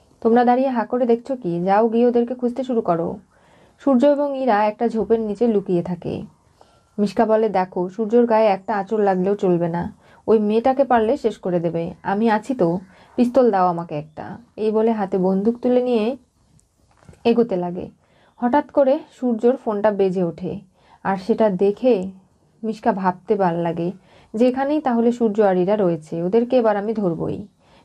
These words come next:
সে ঝোপের নিচে আস্তে আস্তে মিশকা চলে যায় তাদেরকে খোঁজ করতে। সূর্য সঙ্গে সঙ্গে ফোনটা কেটে দেয়, আর এরকম করে মিশকার হাত থেকে সূর্যর পালানোর কোনো পথ নেই। দীপা যখন বাড়িতে আসে খুব ঘামতে শুরু করে।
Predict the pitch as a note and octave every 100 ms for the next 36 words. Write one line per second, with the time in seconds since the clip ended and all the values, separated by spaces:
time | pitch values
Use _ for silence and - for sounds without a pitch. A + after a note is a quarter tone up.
0 | - A#3+ A3 A3 B3+ C4 B3+ A3+ G#3+ -
1 | A#3+ A#3 G#3+ B3 B3 - G#3 G#3 - A#3
2 | A#3 G3 G3 G3 A#3 D#3+ F3 F3+ C4 A#3
3 | - - - - - - _ B3 A3+ C4
4 | B3+ B3+ C4 C4+ B3+ A#3+ G3+ G3 D3+ D3
5 | A#2+ F2+ - _ _ _ _ _ _ _
6 | - _ _ - G3 G#3+ A3 B3 A#3+ A3
7 | A3 G3 G3 - A#3 G#3+ G3 G3 A#3+ G3
8 | A3 - - - A#3+ G#3 B3 B3 G#3 G3+
9 | A3 A#3+ A3 F#3+ D3+ D#3 - - - -
10 | _ _ _ _ _ _ _ _ _ -
11 | G#3 A#3+ C#4 C#4 C#4 C#4 G3+ F#3+ A3 C4
12 | A#3+ A#3 G#3+ A#3+ B3 A#3 G#3 F3+ F#3+ F#3
13 | E3+ E3 E3 G3+